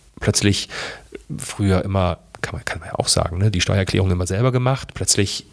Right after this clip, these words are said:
na Björn, jetzt wird das so groß, also da habe ich keinen Durchblick mehr. Und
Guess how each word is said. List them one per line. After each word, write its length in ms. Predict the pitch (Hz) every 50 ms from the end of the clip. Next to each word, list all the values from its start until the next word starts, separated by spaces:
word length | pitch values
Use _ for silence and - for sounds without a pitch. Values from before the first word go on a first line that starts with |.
| - -
na 220 | - 87 90 95
Björn, 340 | 98 - - 98 98 104 107
jetzt 180 | 104 98 -
wird 100 | 107 -
das 100 | 95 90
so 160 | - 113 131 151
groß, 540 | 120 85 87 92 101 123 - - - -
also 220 | - 98 92 95 92
da 200 | - 87 82 82
habe 140 | 95 98 98
ich 80 | -
keinen 180 | - - 87 87
Durchblick 340 | 110 131 - - 107 98 -
mehr. 380 | 95 98 104 120 127 - -
Und 180 | - 101 95